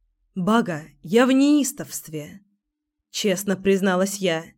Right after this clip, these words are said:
«От твоих недомолвок, намёков и условий». «Обиженная девочка Николь очень хочет закрыть вашу контору»,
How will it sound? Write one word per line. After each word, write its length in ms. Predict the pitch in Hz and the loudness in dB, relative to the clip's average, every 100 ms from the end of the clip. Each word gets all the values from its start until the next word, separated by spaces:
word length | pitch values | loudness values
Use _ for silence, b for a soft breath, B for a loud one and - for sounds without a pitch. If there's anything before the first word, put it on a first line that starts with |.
| _ _ _ _ _ _ _ _ | _ _ _ _ _ _ _ _
«От 180 | 233 233 | -4 2
твоих 300 | 277 269 240 | 2 4 4
недомолвок, 880 | 240 208 196 185 226 220 143 - | 4 4 2 2 0 -2 -6 -4
намёков 640 | 202 208 190 208 165 151 - | 2 4 2 -2 -6 -12 -8
и 100 | 208 | 0
условий». 800 | 202 202 190 170 143 139 - _ _ _ _ _ _ _ _ _ _ _ - | 0 0 -2 -2 -4 -10 -16 _ _ _ _ _ _ _ _ _ _ _ -2
«Обиженная 720 | 190 202 269 262 240 226 214 | 2 4 4 4 6 6 6
девочка 460 | 220 202 202 202 | 4 2 -2 0
Николь 460 | 196 208 202 254 185 | 2 2 2 2 4
очень 300 | 185 202 190 | 0 -2 2
хочет 360 | 233 233 202 | 2 2 -2
закрыть 440 | 156 190 208 220 202 | 0 -2 2 0 2
вашу 260 | 190 190 | 0 -2
контору», 600 | 190 185 185 185 147 139 | -4 -6 -4 -6 -4 -8